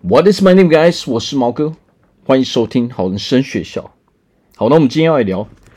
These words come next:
其实人生啊，不会因此，因为一次挫败，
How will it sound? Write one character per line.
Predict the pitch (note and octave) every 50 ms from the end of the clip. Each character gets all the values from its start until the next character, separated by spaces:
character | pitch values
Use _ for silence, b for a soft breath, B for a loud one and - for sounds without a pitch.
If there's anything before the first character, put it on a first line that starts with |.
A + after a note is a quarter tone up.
| B B B B B _ _
其 | - - F3
实 | F#3+ G#3 A3 F#3+
人 | C#3 A#2 G#2+ C3+ F3
生 | F#3 - - - - D3 D3+ D#3+ C#3+
啊， | - - _ _ _ _ _ _ _ _ _ _ _ _ _ _ _ _
不 | - C#3+
会 | F3+ B3 G3
因 | F3+ F#3 F3
此， | - - E3 - - _ _
因 | - F3 F#3 G#3 A3+ A3+ A#3
为 | A#3 F3 A2
一 | - - G#2+
次 | - - - - - F3 D3 A#2+ G#2 - _ _ _ _
挫 | - - - A#3 G3+ C#3+ G#2+
败， | F#2+ - C3 G#2 - - _